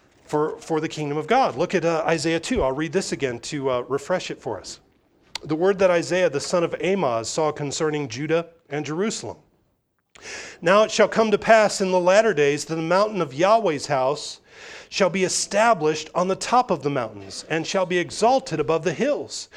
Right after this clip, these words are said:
and all nations shall flow into it.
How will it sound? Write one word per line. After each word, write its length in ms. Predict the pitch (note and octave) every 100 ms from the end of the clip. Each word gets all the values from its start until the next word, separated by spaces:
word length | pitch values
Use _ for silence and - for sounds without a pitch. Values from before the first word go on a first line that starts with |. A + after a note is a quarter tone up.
| - -
and 200 | F#3 F#3 -
all 320 | A#3 B3 B3+
nations 520 | A3 A3+ - G#3 D#3+
shall 220 | - F#3
flow 300 | E3+ F3 E3
into 240 | F3+ - A#2+
it. 180 | G2+